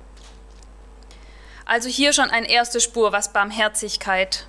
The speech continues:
bedeuten kann, ein Herz zu haben für die Armen. Jetzt habe ich das Glück, dass ich Griechisch und Hebräisch lernen durfte und immer wieder auch in den hebräischen und den griechischen Text reinschauen kann. Und in dem Fall den griechischen Text aus dem Neuen Testament, aus dem ja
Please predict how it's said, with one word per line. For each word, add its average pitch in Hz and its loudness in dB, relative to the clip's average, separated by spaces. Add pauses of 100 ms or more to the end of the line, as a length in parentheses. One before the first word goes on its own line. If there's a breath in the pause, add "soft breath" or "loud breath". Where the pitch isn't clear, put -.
bedeuten 214 -2
kann, 240 -4
ein 202 -4
Herz 226 2
zu 233 -2
haben 196 0
für 196 0
die 190 -4
Armen. 180 -2 (1600 loud breath)
Jetzt 254 2
habe 262 0
ich 262 -4
das - -2
Glück, 359 0
dass 240 0
ich - -6
Griechisch 285 0
und 233 2
Hebräisch 277 2
lernen 233 0
durfte 220 0
und 226 -4
immer 233 0
wieder 233 2
auch 240 2 (240 loud breath)
in 233 -8
den 233 0
hebräischen 240 2
und 214 -2
den 208 -2
griechischen 233 2
Text 214 -4
reinschauen 190 -2
kann. 262 -4 (340 loud breath)
Und 233 -2
in 233 0
dem 277 2
Fall 311 2 (240)
den 220 -6
griechischen 269 0
Text 285 -2
aus 233 0
dem 214 -4
Neuen 233 0
Testament, 233 0
aus 214 -4
dem 214 -2
ja 208 -2